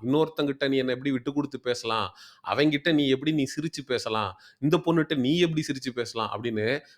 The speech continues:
கணவன் மனைவிக்குள்ள மிகப்பெரிய சண்டைகள் வந்து, நாளைக்கு அவங்க பிரிஞ்சு போவதற்கான வாய்ப்புகள் இருக்கு. "டேய், வாயிலடி, வாயிலடி, வாயிலடி, உன் வாயில வசம்பு வச்சு தேய்க்க,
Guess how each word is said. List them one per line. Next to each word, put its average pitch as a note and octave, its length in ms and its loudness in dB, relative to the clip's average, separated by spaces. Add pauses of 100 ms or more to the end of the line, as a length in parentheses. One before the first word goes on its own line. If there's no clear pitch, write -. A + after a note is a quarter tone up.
கணவன் D#3 420 0
மனைவிக்குள்ள C#3+ 640 0
மிகப்பெரிய D3 640 0
சண்டைகள் C#3+ 460 0
வந்து, A#2+ 280 -4
நாளைக்கு C3+ 440 0
அவங்க D3 320 0
பிரிஞ்சு E3+ 300 -2 (100)
போவதற்கான C#3+ 920 2 (280)
வாய்ப்புகள் D#3 440 4
இருக்கு. B2 280 -2
"டேய், C3+ 280 4
வாயிலடி, C#3 520 2
வாயிலடி, C3+ 460 0
வாயிலடி, A#2+ 400 0
உன் A2 260 0
வாயில C3+ 320 2
வசம்பு D#3 200 0
வச்சு C#3 320 0
தேய்க்க, C3 500 2